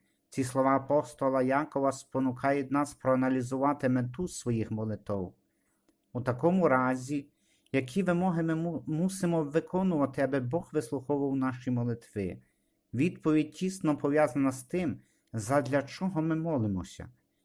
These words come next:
Якщо ми хочемо бачити користь, яку несуть молитви, нам потрібно розуміти їхнє призначення. Тож чому Господь дав нам можливість м-, розмовляти з Ним?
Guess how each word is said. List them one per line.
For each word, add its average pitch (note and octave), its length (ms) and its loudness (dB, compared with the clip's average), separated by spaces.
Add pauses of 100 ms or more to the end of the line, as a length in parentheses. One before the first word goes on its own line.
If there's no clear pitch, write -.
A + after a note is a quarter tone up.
Якщо A#2+ 280 -2
ми E3+ 100 2
хочемо F3+ 500 0
бачити D3 480 -2
користь, C3 640 2 (240)
яку B2 300 0
несуть D#3 420 0
молитви, C3+ 720 0 (440)
нам C#3 280 2
потрібно D#3 560 2
розуміти D3+ 560 0
їхнє D#3 360 -4
призначення. C3 920 -4 (540)
Тож B2+ 340 -2
чому F3 260 2
Господь D#3+ 460 0
дав D3+ 200 4
нам D3 140 2
можливість C3+ 540 0
м-, B2 260 0
розмовляти B2 760 0
з G2 120 -10
Ним? G2+ 220 -4